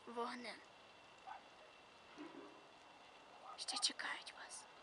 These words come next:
ще вимолюють. Проглядають рядки новин і виколюють очі колами цих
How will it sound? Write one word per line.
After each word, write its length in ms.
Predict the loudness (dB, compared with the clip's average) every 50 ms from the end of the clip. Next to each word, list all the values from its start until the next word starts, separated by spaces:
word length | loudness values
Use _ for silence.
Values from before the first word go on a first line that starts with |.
| -10 -10 -10 -10 -10 -8 -8 -8 -8 -10 -10 -10 -10 -10 -10 -6 0
ще 260 | 4 8 8 8 8
вимолюють. 760 | 8 6 6 8 8 8 6 6 2 0 -2 -4 -6 -8 -8 -8 -10 -12 -14 -14 -12 -12 -12 -12 -8 -10 -10 -10 -10 -12 -12 -12 -12 -12 -12 -12 -12 -12 -12 -6 8
Проглядають 760 | 12 12 12 12 12 12 12 12 12 12 12 12 12 12 12
рядки 440 | 12 12 12 12 12 12 12 12 12
новин 460 | 12 12 12 12 12 12 12 12 12 10 2 -4 -4 -4 -6 0 6
і 120 | 10 10 12
виколюють 760 | 12 12 12 12 12 12 12 12 12 12 12 12 12 10 12 12
очі 540 | 12 12 12 12 12 12 12 12 12 10 8 6 0 -12 -12 -12 -12 -12 -12 -12 -12 -12 -12 -12 -12 -12 -12 -6 -2
колами 580 | 6 12 12 12 12 12 12 12 6 6 2 -2 -4 -6 -14 -14 -14 -14 -14 -14 -12 -12 -14 -14 -14 -14 -14 -12 -14 -14 -14 -14 -14 -14 -14 -14 -14 -14 -10 -2 2
цих 440 | 4 6 8 8 8 8 6 4